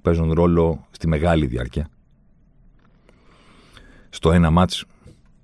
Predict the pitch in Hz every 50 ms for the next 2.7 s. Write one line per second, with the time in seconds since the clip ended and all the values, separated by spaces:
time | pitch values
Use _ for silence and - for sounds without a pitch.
0 | _ _ _ _ - 101 101 87 80 - - 85 82 80 76 80 - - 90 82
1 | 76 69 69 - - 76 67 64 - - - - 82 - - - - 90 82 78
2 | 78 - 76 78 85 80 - 73 76 80 85 78 -